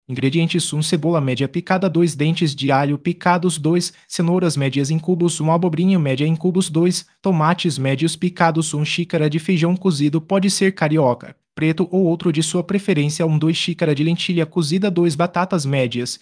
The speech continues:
descascadas e cortadas em cubos, dois colheres de sopa de azeite, um litro de caldo de legumes, um colher de chá de tomilho seco ou dois ramos de tomilho fresco, sal e pimenta do reino a gosto opcional,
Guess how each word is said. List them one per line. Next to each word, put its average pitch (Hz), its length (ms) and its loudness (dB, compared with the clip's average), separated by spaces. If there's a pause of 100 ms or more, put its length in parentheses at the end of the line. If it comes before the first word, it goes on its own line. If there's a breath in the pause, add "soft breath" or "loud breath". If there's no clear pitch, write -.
(200 soft breath)
descascadas 170 840 0
e 196 60 -4
cortadas 175 540 0
em 165 80 0
cubos, 180 380 0
dois 175 300 0
colheres 147 440 0
de 143 120 0
sopa 185 340 -2
de 160 80 2
azeite, 165 460 0
um 156 100 0
litro 151 280 -2
de 151 100 0
caldo 165 340 0
de 151 100 0
legumes, 156 520 -2
um 165 140 0
colher 156 300 0
de 151 120 0
chá 180 200 2
de 175 140 0
tomilho 139 420 -2
seco 175 480 -4
ou 185 140 0
dois 180 280 2
ramos 175 280 2
de 160 100 -2
tomilho 156 380 0
fresco, 175 440 -4
sal 160 400 2
e 160 60 -6
pimenta 170 340 0
do 156 100 0
reino 160 240 2
a 170 60 4
gosto 165 360 0
opcional, 165 560 -2